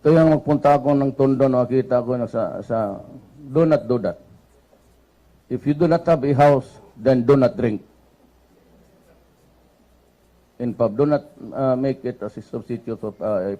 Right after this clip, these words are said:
place for drinking. All. And the police must arrest all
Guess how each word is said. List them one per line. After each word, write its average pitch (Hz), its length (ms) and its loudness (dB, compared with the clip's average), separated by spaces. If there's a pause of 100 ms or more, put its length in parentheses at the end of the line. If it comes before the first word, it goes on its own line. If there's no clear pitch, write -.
place 113 240 -10
for 98 80 -14
drinking. 92 480 -12 (560)
All. 208 400 8 (1160)
And 156 240 2
the 151 80 0
police 156 400 2
must 160 480 2
arrest 156 560 2
all 156 480 6